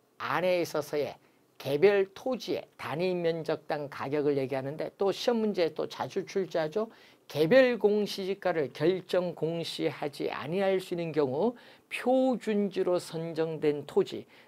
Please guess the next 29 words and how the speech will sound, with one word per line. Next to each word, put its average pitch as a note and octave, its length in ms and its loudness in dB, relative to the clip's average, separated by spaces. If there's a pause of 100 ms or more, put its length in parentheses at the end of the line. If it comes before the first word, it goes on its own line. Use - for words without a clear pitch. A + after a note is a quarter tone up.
농지 G#3 560 6
보전 F3 480 2
부담금, D#3 640 -2
개발 F3+ 440 4
부담금 D#3+ 600 -2
등의 D#3 240 -2
부과 D3+ 400 2
대상이 D3 420 0
아닌 F#3 440 0
토지, C#3 360 -6 (360)
국세 - 540 0 (280)
또는 F#3 280 2
지방세 D#3+ 640 0
부과 C#3 320 0
대상이 C#3+ 380 0
아닌 C#3 260 -4
토지, A#2+ 340 -8
국공유지인 G3 1000 0
경우에는 D3 420 -4
공공용 E3+ 800 0 (240)
토지에 D3+ 460 0
한한다. C3+ 500 -6 (380)
자, G#2+ 140 -6
이 F#3+ 320 4
경우 A#3 460 6
표준지로 G#3+ 840 0
선정된 F3+ 800 -4
토지에 D#3+ 380 -2
대해서는 D#3 480 -2